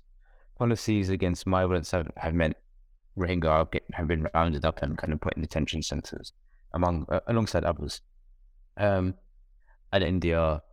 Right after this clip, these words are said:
in India, there's currently a lot of kind of,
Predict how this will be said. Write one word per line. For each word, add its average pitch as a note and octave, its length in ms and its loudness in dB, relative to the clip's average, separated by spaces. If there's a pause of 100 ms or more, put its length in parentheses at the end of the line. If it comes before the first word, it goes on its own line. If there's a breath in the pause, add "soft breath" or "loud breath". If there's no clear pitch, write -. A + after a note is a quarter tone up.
(120)
in F#2 100 0
India, F2 300 2
there's D#2 500 -4 (1800)
currently D#2+ 480 0
a E2 80 4
lot E2 180 4
of E2 220 0
kind D#2+ 260 2
of, D2+ 140 0